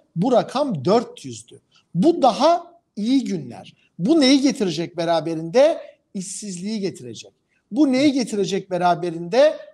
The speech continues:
Açlığı getirecek. Bu neyi getirecek beraberinde? Stagflasyonu getirecek. Durgunluğu getirecek. Beraberinde birçok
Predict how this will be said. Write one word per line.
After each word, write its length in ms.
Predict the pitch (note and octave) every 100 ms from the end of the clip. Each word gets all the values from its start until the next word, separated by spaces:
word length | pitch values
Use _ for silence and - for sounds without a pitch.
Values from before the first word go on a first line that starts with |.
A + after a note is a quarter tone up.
| _ D#3+
Açlığı 420 | F#3 - F3+ F3
getirecek. 560 | C#3+ B2 B2 A2 A2 _ _ _ F3
Bu 220 | C#4+ C#4+
neyi 200 | C4 C#4
getirecek 580 | C4 - G#3+ F3 F3 F3+
beraberinde? 880 | F3 E3+ D#3+ E3 E3 D#3+ C4 D4+ - - -
Stagflasyonu 800 | - F#3 F#3 F#3 E3+ - D#3+
getirecek. 520 | C#3 A#2+ A2+ A2 A2 _ _ _ C3+
Durgunluğu 640 | G#3+ A3+ A3 G#3+ G3+ F3+
getirecek. 500 | D3 - A#2 G#2+ - _ _ _
Beraberinde 760 | C#3 B3+ C4+ A#3 A#3 G3 D#3+ C#3
birçok 440 | C#4+ - G#3 A3+